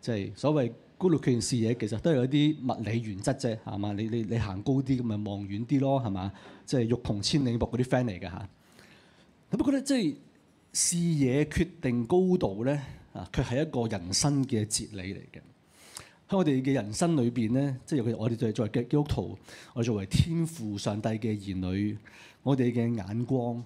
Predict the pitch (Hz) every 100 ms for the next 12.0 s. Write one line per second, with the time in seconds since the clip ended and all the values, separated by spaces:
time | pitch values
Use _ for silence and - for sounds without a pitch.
0 | - 98 90 120 107 107 107 107 139 123
1 | 104 98 95 110 104 92 90 87 107 107
2 | - 92 - 110 - - _ _ - -
3 | - - _ - 95 147 160 180 170 127
4 | 135 117 101 101 104 107 - 90 113 117
5 | 117 151 156 143 104 101 107 98 120 120
6 | 113 107 110 107 117 113 - - _ -
7 | - - _ 131 143 165 160 131 123 -
8 | 123 110 - - - 98 95 120 123 156
9 | 156 139 101 101 101 - 110 127 117 117
10 | 117 110 101 95 95 - 95 - - -
11 | _ _ _ - - - - 262 254